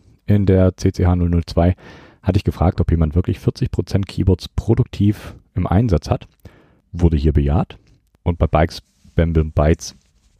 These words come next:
passiert das wohl mit dem Fokus auf Python, Shell und, äh,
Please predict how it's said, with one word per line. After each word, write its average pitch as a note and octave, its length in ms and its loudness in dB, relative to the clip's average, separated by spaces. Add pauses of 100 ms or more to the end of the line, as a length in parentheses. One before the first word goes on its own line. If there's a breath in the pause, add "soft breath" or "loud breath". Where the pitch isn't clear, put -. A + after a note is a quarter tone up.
(300)
passiert F2 240 0
das E2+ 120 -2
wohl D#2+ 120 0
mit D#2+ 100 0
dem D2+ 100 -4
Fokus D#2 280 -4
auf - 160 -4
Python, A2 380 -2
Shell F#2 300 0
und, E2+ 320 -4
äh, D#2 240 0